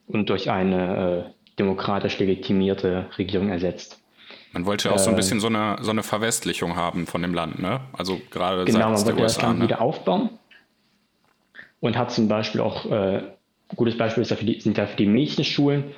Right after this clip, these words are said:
Speaker 1: wo tausende Mädchen, äh, Bildung bekommen haben,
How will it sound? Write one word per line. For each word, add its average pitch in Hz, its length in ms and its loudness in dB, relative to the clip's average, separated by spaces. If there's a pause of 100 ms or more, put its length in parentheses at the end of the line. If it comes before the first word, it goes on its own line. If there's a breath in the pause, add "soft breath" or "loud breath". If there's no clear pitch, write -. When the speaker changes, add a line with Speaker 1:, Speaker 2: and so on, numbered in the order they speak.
(340 loud breath)
Speaker 1:
wo 104 220 2
tausende 120 500 2
Mädchen, 110 580 4
äh, 98 320 0 (440)
Bildung 139 280 4
bekommen 127 400 0
haben, 120 240 0